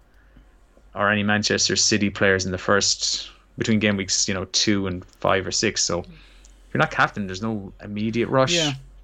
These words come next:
Speaker 1: You can choose your moment to go in, 'cause you're probably gonna be on him
Speaker 2: What
Speaker 1: for
Speaker 2: I
Speaker 1: a
Speaker 2: would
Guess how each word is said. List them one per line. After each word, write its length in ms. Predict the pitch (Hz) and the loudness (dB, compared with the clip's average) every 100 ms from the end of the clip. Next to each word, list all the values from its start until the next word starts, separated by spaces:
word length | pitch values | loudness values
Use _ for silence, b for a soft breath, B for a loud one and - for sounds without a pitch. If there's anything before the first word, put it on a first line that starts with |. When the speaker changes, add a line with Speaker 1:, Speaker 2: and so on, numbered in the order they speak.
| - - | -20 -12
Speaker 1:
You 100 | 107 | -10
can 220 | 101 107 - - | -4 -6 -6 -8
choose 280 | - 127 110 | -4 0 2
your 80 | 110 | 4
moment 240 | 110 107 98 | 4 4 0
to 60 | |
go 160 | 101 98 | 0 0
in, 120 | 98 | 0
'cause 140 | - | -2
you're 80 | 95 | -6
probably 300 | 90 - 113 | -2 2 4
gonna 160 | 113 107 | 4 2
be 100 | 98 | 2
on 80 | 98 | 2
him 60 | |
Speaker 2:
What 60 | 180 | 2
Speaker 1:
for 40 | |
Speaker 2:
I 40 | |
Speaker 1:
a 20 | |
Speaker 2:
would 60 | 90 | 2